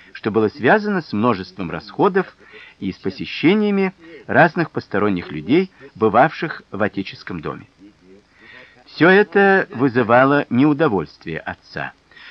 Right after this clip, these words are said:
не столько по причине лишних расходов, сколько потому, что ввиду своего преклонного возраста он усвоил образ жизни глубоко отличный от нашего.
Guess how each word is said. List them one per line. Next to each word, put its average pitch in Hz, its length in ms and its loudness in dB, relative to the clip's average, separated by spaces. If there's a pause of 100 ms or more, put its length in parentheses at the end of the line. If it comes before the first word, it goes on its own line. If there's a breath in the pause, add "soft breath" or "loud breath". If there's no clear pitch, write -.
(160 loud breath)
не 131 160 2
столько 143 360 2
по 127 120 0
причине 120 480 0
лишних 113 400 -4
расходов, 110 560 -2 (600 loud breath)
сколько 156 420 0
потому, 165 360 0
что 156 260 0
ввиду 131 460 0
своего 131 380 0
преклонного 107 720 -2
возраста 185 600 -2 (420 loud breath)
он 143 260 6
усвоил 156 640 0
образ 147 380 2
жизни 160 680 -2
глубоко 131 640 0
отличный 156 640 -4
от - 260 -12
нашего. - 400 -14